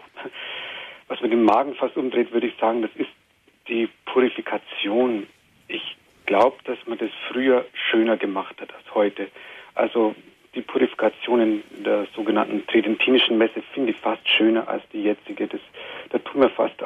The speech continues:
ja, die ganzen Hostienteilchen, die macht mir schon ein bisschen, das macht mir schon ein bisschen Sorge oder Kummer auch. Das ist etwas, ja, das wollte ich auch mal ansprechen. So,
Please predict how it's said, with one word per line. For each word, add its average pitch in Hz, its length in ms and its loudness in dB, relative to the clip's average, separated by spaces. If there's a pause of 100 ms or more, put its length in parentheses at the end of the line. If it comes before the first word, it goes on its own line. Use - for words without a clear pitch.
(340)
ja, 117 120 4
die 117 120 0
ganzen 117 340 -2
Hostienteilchen, 110 760 -2
die 110 80 -2
macht 107 260 -2
mir 110 80 -4
schon 110 160 0
ein - 40 -14
bisschen, 104 260 -2 (180)
das 123 140 -6
macht 117 220 -2
mir 117 100 2
schon - 140 0
ein - 20 -14
bisschen 107 200 -4 (140)
Sorge 120 260 6
oder 101 160 -6
Kummer 110 360 -2
auch. - 220 -14 (840)
Das - 100 -6 (220)
ist - 120 -6 (280)
etwas, - 340 0 (300)
ja, 107 200 4 (140)
das - 160 -12
wollte 110 160 -2
ich 104 100 -2
auch 104 60 0
mal 101 140 2
ansprechen. 98 720 -6
So, 104 180 -2